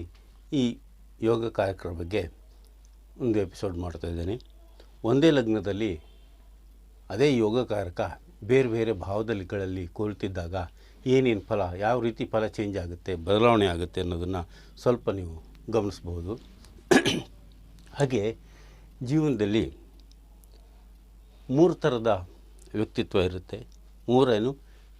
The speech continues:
ಹೆಚ್ಚು ಥರ ವ್ಯಕ್ತಿತ್ವ ಇರುತ್ತೆ. ಅದರಲ್ಲಿ ಅತಿ ಮುಖ್ಯವಾಗಿ ಮೂರು ಥರದ ವ್ಯಕ್ತಿತ್ವ.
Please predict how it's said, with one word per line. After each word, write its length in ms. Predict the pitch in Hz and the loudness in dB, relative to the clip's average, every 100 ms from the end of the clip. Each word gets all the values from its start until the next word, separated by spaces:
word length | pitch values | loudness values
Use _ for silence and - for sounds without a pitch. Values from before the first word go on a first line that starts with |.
| - - | -20 -6
ಹೆಚ್ಚು 240 | 117 - | -4 -4
ಥರ 160 | 160 147 | 2 4
ವ್ಯಕ್ತಿತ್ವ 540 | 131 107 - 127 123 110 | 4 2 -4 -6 0 2
ಇರುತ್ತೆ. 260 | 101 - 98 | 0 -6 -4
ಅದರಲ್ಲಿ 460 | 95 117 123 113 85 - - - - - - - | -2 -2 -2 -4 -4 -12 -20 -20 -20 -20 -18 -8
ಅತಿ 200 | 123 156 | -4 0
ಮುಖ್ಯವಾಗಿ 640 | 127 - 139 107 101 110 - - - | 0 0 2 2 2 -2 -4 -12 -2
ಮೂರು 220 | 113 135 | 0 0
ಥರದ 300 | - 110 95 | -2 -6 -2
ವ್ಯಕ್ತಿತ್ವ. 520 | 95 87 - 85 - | -4 -4 -10 -14 -8